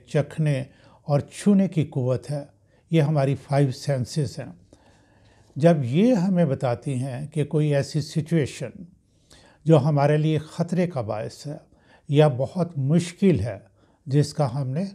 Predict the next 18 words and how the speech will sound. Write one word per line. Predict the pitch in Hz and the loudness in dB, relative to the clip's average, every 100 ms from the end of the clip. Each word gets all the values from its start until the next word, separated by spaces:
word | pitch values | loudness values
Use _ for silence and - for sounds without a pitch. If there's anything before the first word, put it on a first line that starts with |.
| - - | -14 -6
मुकाबला | 135 - 139 131 143 139 | -6 0 2 2 2 0
करना | 139 110 120 | -2 -8 -8
है | 117 131 190 | -10 -6 -2
या | 160 | 0
कोई | 156 170 | 0 0
मसला | 147 160 185 - 185 | 0 0 -2 0 0
हल | 107 127 104 | 2 -2 -4
करना | 151 117 127 120 | -6 -6 -8 -8
है, | 131 147 - _ _ _ _ | -8 -10 -16 _ _ _ _
तो | 151 | 2
हमारा | 127 143 143 151 147 | 4 2 2 2 2
ऑटोनॉमिक | 139 147 139 160 165 175 175 254 | 0 0 0 0 0 -2 -8 -8
नर्वस | 135 139 160 185 180 | -2 0 2 0 -2
सिस्टम | - 170 - - 226 151 139 - _ _ _ _ | -2 -2 -2 -2 -2 -2 -6 -14 _ _ _ _
हमारी | 139 139 143 151 | -2 2 2 2
ब्लड | 139 107 131 165 165 | -2 -2 2 2 2
स्ट्रीम | - - 151 139 | -6 -2 0 0
में | 135 139 | -4 -8